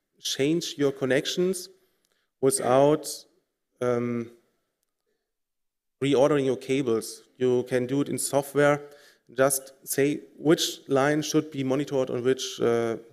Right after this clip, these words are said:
analyzer. You don't have to go into your laboratory and plug out and plug in the cables. Okay, first part done. Second part, monitoring versus surveillance.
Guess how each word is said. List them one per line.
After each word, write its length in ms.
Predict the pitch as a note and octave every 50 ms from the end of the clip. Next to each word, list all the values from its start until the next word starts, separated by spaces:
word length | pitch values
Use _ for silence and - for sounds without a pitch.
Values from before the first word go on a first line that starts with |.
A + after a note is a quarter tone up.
| - _ -
analyzer. 560 | - C3 B2 A2 G#2 G#2 G2+ - G2+ G2+ G2 _ _ _ _ _ -
You 60 | B2
don't 240 | A#2 C3 C3+ C#3+ C#3
have 240 | C3+ B2+ B2+ B2 -
to 460 | - C3 B2 B2 A#2+ A#2+ A#2+ A#2+ A2 A2+
go 160 | - B2+ B2+
into 160 | C3 C3 C3+ B2
your 180 | B2+ A#2+ A#2+
laboratory 720 | A#2+ A#2+ A#2+ B2 C3+ - - C#3 B2+ B2+ B2+ B2 B2 A#2+
and 420 | G#2+ A2 A2 A2 A2 A2 G#2+ - - _ _
plug 240 | _ - A#2 A#2+ A#2+
out 360 | A2+ A2+ A#2 A#2 A#2 - - - _ _ _ _ _ _ _
and 100 | A2+ A2
plug 180 | - A#2 A2+ -
in 100 | A2+ A#2
the 100 | G#2+ A2+
cables. 520 | - - G#2+ A2 G#2+ G#2+ G2 G2 - - _ _ _ _ _ _ _ _ _ _ _ _ _ _ _ _ _ _ _ _ _ _ _ _ _ _ _ _ _ _ _ _ _ _ _ _ _ _ _ _ -
Okay, 160 | A#3+ - - - - - - _ _ _ _ _ _ _ -
first 200 | E3+ E3+ - -
part 160 | F3 - -
done. 260 | B2+ C#3+ F3+ A3 G#3+
Second 300 | - - F3+ F3 F3+ -
part, 360 | - B2+ B2 D#3+ A#3+ - - - _ _ _ _ _ _ _ _ _ _ _ _ _ _ _ _ _ _ _ _ _ _ _ _ _ _ _ _ _ _ _ _ _ _ _ _ _ _ -
monitoring 640 | F#3+ A3 A#3+ A#3+ G#3+ G#3+ G#3 G3+ G#3 G#3 G#3 G#3 F#3+ - - - _ _ _ -
versus 340 | B2+ C#3 D#3 D#3 F3 E3+ -
surveillance. 800 | - D3 C3 D3 D3 D#3 B2 G#2+ G#2 G2+ - - - - -